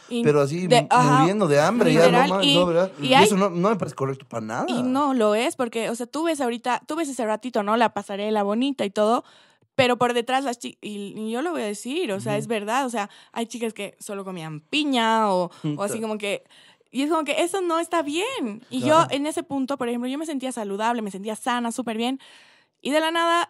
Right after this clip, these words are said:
Speaker 1: pasan estas cosas y
Speaker 2: Ujú.
Speaker 1: recaigo.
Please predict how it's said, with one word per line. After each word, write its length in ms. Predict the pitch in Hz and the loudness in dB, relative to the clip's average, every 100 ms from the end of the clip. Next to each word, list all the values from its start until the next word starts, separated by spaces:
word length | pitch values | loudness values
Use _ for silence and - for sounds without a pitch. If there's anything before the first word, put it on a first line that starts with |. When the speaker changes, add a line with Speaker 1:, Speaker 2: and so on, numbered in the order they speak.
| _ _ _ _ | _ _ _ _
Speaker 1:
pasan 260 | 269 320 294 | -2 0 -2
estas 300 | 285 269 - | -4 -6 -2
cosas 640 | 247 247 247 247 480 - _ - | -2 0 0 0 0 -8 _ -14
y 120 | 214 | -8
Speaker 2:
Ujú. 100 | 220 | -6
Speaker 1:
recaigo. 400 | 196 190 196 190 | -6 -6 -6 -8